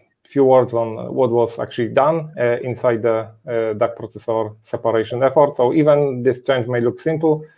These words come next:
we had to do some, uh, refactorings and design decisions. Uh, so first, uh, we moved the zombie detection that was previously in dag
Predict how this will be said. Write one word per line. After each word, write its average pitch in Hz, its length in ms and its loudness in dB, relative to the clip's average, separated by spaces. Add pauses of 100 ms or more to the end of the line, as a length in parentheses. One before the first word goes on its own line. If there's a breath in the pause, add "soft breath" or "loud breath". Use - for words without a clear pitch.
(140 loud breath)
we 151 120 2
had 156 140 4
to 151 80 2
do 135 160 4
some, 123 420 0 (280)
uh, - 40 -2 (120)
refactorings 127 640 2
and 113 240 -4
design 113 300 -2
decisions. 151 540 0 (920)
Uh, 110 640 0 (140)
so - 260 0
first, 190 440 4
uh, 139 380 6 (220)
we 143 200 2
moved 143 300 2
the 127 180 6
zombie 127 340 0
detection 139 600 0
that 117 100 -2
was 113 160 -2
previously 123 480 -2
in 113 180 -8
dag 120 200 0